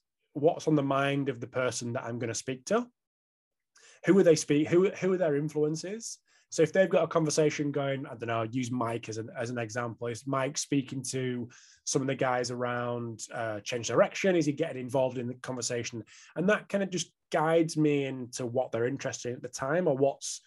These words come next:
sparking, um, discussion in their brain, and then use the research that they've done previously, potentially use articles that they've, that they've written,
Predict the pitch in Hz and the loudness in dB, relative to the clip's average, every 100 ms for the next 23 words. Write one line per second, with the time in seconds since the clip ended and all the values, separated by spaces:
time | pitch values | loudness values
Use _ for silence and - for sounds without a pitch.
0 | _ - _ _ - - 135 135 - 139 | _ -20 _ _ -14 -2 2 2 2 -2
1 | 131 127 123 - _ _ _ _ 123 120 | 0 -4 -8 -14 _ _ _ _ -6 -4
2 | 113 117 120 117 113 107 - _ _ _ | -4 -6 -6 -8 -8 -12 -14 _ _ _
3 | _ _ - 135 156 - 127 120 117 123 | _ _ -8 0 2 2 -2 -2 0 0
4 | 120 147 208 214 - - - 185 220 214 | 2 2 -2 -6 -18 -14 0 4 4 2
5 | 165 170 165 139 139 131 131 - 127 151 | 0 2 2 2 -2 -2 -4 -2 -2 -2
6 | - 156 123 123 - 120 113 127 123 123 | -6 -4 -4 -2 -2 -2 -2 -4 -4 -4
7 | 120 - 123 120 117 - - _ - 120 | -4 -4 -4 -2 -4 -8 -20 _ -14 -6
8 | 127 117 123 117 120 127 123 117 - 117 | -4 -4 -4 -4 -4 -6 -8 -8 -8 -6
9 | 117 127 117 120 113 - - 113 110 - | -6 -8 -4 -4 -4 -8 -6 -6 -6 -10
10 | _ - 123 113 120 120 - 117 110 | _ -10 -8 -6 -6 -6 -4 -6 -8